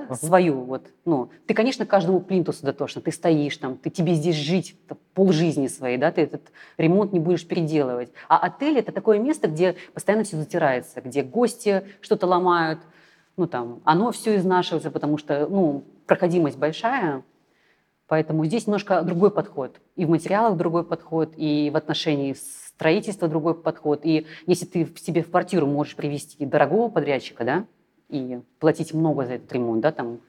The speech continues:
Speaker 2: обычно стоимость ремонта квартиры стоит столько же, как и сама квартира зачастую, то в этом случае <laughs> тут километры
Speaker 1: Бессмысленно.
Speaker 2: этажей, да, и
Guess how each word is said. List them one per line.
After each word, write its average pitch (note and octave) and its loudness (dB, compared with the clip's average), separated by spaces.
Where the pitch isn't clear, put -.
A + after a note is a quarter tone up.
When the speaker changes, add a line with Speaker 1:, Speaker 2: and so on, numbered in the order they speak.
Speaker 2:
обычно C#3+ -2
стоимость C#3 -2
ремонта D3 -4
квартиры A3 -2
стоит C#3 -4
столько D3 -2
же, C3+ -6
как - -6
и C3+ -4
сама C#3+ 0
квартира B2 -2
зачастую, B2+ -2
то D#3 2
в C#3+ -2
этом A3 4
случае D#3+ -2
<laughs> - 0
тут - -4
километры G3+ 2
Speaker 1:
Бессмысленно. F3 -2
Speaker 2:
этажей, F#3+ 0
да, D#3+ 2
и D3 -4